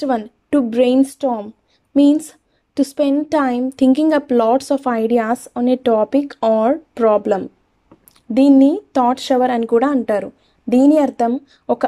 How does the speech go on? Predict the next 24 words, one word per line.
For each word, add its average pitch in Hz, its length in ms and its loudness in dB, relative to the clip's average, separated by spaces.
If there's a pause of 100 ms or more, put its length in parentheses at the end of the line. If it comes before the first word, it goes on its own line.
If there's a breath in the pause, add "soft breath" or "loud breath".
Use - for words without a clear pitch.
(120)
అంశం 240 340 -4 (280)
లేదా 247 220 2 (140)
సమస్యపై 233 520 -8 (180)
చాలా 226 280 -2 (200)
ఆలోచనలు 233 560 -2 (160)
ఆలోచించడం. 220 580 -4 (580 soft breath)
ఒక 233 120 0 (100)
ప్రాబ్లమ్ని 247 640 0 (160)
సాల్వ్ 233 320 0
చేయడానికి 226 480 0 (460 soft breath)
గ్రూప్లో 254 380 2 (100)
ఉండే 226 240 0 (180)
మెంబర్స్ 233 320 -2 (120)
అందరూ 214 320 -2 (160)
తమ 240 220 2
తమ 240 120 0 (200)
ఐడియాస్ని 233 480 0 (120)
చెప్పడం. 202 360 -2 (500 soft breath)
కొన్ని 269 220 4 (140)
ఐడియాస్ 233 380 0
స్పాంటేనియస్‌గా 233 840 -2 (100)
చెప్తుంటారు. 208 600 -4 (540 soft breath)
Example, 269 520 0 (460 soft breath)
let's 285 240 0